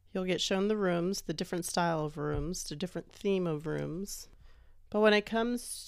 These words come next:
to, there's rooms for viewing, there's rooms for watching.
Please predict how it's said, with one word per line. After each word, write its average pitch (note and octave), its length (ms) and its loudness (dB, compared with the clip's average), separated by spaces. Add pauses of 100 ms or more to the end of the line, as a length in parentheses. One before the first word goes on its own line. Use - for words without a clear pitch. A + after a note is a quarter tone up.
to, G#3+ 220 0
there's F3 340 -2
rooms F#3+ 260 -2
for G#3 160 -4
viewing, E3 460 -2 (1120)
there's E3+ 240 -8
rooms E3 260 -6
for A3 160 -8
watching. E3 560 -8